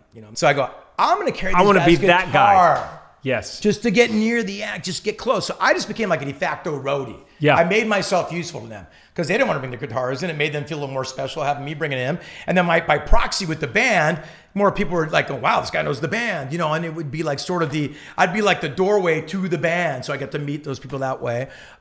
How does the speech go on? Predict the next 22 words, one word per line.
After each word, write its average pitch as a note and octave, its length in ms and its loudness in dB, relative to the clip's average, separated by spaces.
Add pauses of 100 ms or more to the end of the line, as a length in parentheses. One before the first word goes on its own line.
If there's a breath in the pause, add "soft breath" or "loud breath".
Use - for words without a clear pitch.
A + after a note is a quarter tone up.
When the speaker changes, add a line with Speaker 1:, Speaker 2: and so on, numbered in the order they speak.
Speaker 2:
Mark E3 320 0
continued E3+ 560 2
to D3 60 -4
be C3+ 160 0
the B2 120 -2
band's C3 440 0
roadie C3 460 0
through D3 240 -2
college, B2 500 0 (120)
and B2 360 -2 (120)
then D3+ 220 -2
it D3+ 80 -6
was C3+ 160 -2
during F3 340 0
one F3+ 200 2
performance D#3 640 -2 (520 soft breath)
that - 160 -2
Mark D#3+ 360 2
finally E3 540 0
took - 240 0
his B2 160 2
shot. - 340 -4